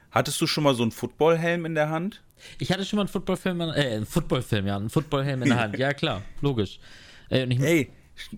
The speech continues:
Speaker 1: schlag damit mal nach jemandem. Das ist eine Waffe.
Speaker 2: Ja, safe. Natürlich.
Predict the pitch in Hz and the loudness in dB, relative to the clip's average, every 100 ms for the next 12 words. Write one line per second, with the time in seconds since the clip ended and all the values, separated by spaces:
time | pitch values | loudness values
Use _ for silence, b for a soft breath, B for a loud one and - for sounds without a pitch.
0 | - - 160 190 - 226 185 - 131 131 | -8 -2 6 6 6 4 4 2 2 4
1 | 113 - 104 107 95 95 95 92 107 147 | 4 2 0 2 2 -2 -4 0 0 0
2 | - 120 101 170 - 117 120 127 - 123 | 0 0 4 4 4 0 2 -2 0 -2
3 | 135 87 - - 127 127 180 180 95 - | -2 -4 -12 -4 -4 0 0 0 -2 -4